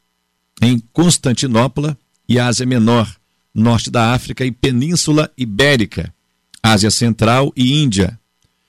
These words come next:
Com a morte de Ali, o eixo político e administrativo do mundo árabe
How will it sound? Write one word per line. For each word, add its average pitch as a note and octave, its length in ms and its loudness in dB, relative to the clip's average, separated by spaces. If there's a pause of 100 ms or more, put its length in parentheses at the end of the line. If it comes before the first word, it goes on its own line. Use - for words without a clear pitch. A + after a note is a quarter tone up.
(160)
Com B2+ 120 2
a B2 60 4
morte A2 360 2
de B2+ 140 -2
Ali, C3+ 340 0 (460)
o A2+ 160 4
eixo C#3 320 2
político C#3+ 840 -4
e A#2 120 0
administrativo A2 800 -2
do A#2+ 120 0
mundo A2+ 280 0
árabe A#2 400 2